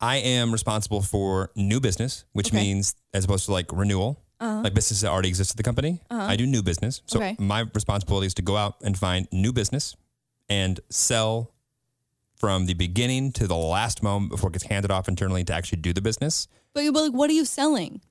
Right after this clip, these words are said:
Speaker 1: Software.
Speaker 2: Girl Guide cookies?
Speaker 1: Software.
Speaker 2: But what does the software do?
Speaker 1: Uh, it's, it's B two B. So, like, every single person
Speaker 2: Business
Speaker 1: lis-
Speaker 2: to business
Speaker 1: Right.
Speaker 2: for all the uncultured fucks
Speaker 1: But
Speaker 2: like me who didn't
Speaker 1: every
Speaker 2: know that
Speaker 1: single
Speaker 2: for a long
Speaker 1: person
Speaker 2: time.
Speaker 1: listening to this podcast,
Speaker 2: Yeah.
Speaker 1: this software does not apply to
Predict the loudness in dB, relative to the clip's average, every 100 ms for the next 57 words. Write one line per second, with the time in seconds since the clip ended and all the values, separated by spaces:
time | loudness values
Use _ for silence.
0 | -4 0 0 0 -6 -12 _ _ 2 2
1 | 4 0 -2 -6 -6 -10 _ -2 2 2
2 | 0 -2 -6 -18 _ _ _ _ _ _
3 | _ _ _ -2 0 2 0 -2 -4 -2
4 | -2 -2 -2 -4 -6 -10 -18 _ _ _
5 | _ _ _ _ -8 -6 -2 -2 -2 _
6 | -4 0 2 2 0 -2 0 0 -2 -2
7 | 0 2 2 2 2 4 4 6 2 2
8 | 2 2 0 0 2 2 2 0 0 0
9 | -2 -2 -4 -4 -6 0 0 0 -4 -2
10 | 2 2 4 2 2 2 2 2 2 2
11 | 2 2 2 0 -2 0 0 0 -2 -2
12 | -2 0 -2 0 -2 0 0 2 2 0
13 | 0 0 0 0 0 0 -2 -4 -4 -6